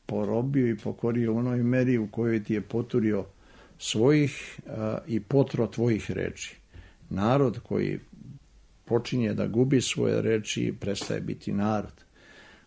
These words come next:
Videli ste, ako ste nešto od mojih knjiga pročitali, ja se trudim da maksimalno sačuvam jezik mojih predaka. I treća stvar, koja je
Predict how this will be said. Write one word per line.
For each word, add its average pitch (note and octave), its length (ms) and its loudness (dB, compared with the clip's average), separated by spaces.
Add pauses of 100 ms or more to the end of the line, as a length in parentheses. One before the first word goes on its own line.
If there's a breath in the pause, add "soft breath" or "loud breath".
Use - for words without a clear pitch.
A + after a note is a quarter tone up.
Videli G#2+ 400 0
ste, - 200 -8
ako - 120 -10
ste - 160 -8
nešto A2 300 -6
od G2+ 140 -2
mojih G#2+ 180 -4
knjiga G#2+ 300 -6
pročitali, B2 720 -2
ja A2 160 -2
se - 180 -12
trudim G#2 440 -2
da G2+ 100 -4
maksimalno A2 680 -4
sačuvam G2+ 640 -4 (460 loud breath)
jezik G2 500 0
mojih G2+ 240 -2
predaka. G#2 600 0 (480 loud breath)
I G#2 140 2
treća G3 380 6
stvar, C3 320 2 (300 loud breath)
koja B2 280 6
je G#2+ 320 4